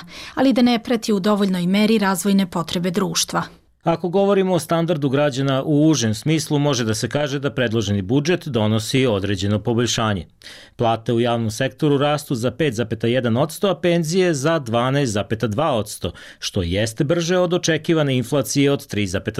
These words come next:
Speaker 2: sedam odsto. Drugim rečima, budžet obezbeđuje rast kupovne moći za veliki broj građana u dve hiljade dvadeset šestoj.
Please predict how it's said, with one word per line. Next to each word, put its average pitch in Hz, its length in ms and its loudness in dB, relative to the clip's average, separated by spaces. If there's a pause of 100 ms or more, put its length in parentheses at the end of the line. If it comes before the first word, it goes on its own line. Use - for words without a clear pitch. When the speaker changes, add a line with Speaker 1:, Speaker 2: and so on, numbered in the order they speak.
Speaker 2:
sedam 117 280 -4
odsto. - 300 -12 (400)
Drugim 123 340 0
rečima, 131 360 0
budžet 151 360 0
obezbeđuje 156 520 0
rast 156 280 -2
kupovne 135 400 0
moći 143 360 0
za 123 160 0
veliki 131 440 0
broj 104 200 0
građana 117 560 -2
u 143 140 2
dve 98 220 -2
hiljade 107 320 0
dvadeset 90 560 -2
šestoj. 107 480 -2